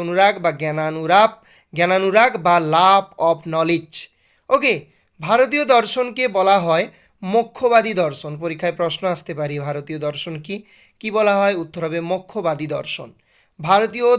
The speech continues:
দর্শনে দর্শন আলোচনা মোক্ষ লাভের উপায়। তাহলে ভারতীয়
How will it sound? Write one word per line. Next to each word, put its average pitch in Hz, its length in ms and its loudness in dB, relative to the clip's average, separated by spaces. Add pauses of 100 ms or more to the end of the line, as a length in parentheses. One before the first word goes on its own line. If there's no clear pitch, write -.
(100)
দর্শনে 165 440 -2 (300)
দর্শন 170 360 -2 (160)
আলোচনা 151 440 -4 (600)
মোক্ষ 240 280 -2 (260)
লাভের 160 340 0 (100)
উপায়। - 260 -16 (140)
তাহলে 139 260 -10
ভারতীয় 156 320 -6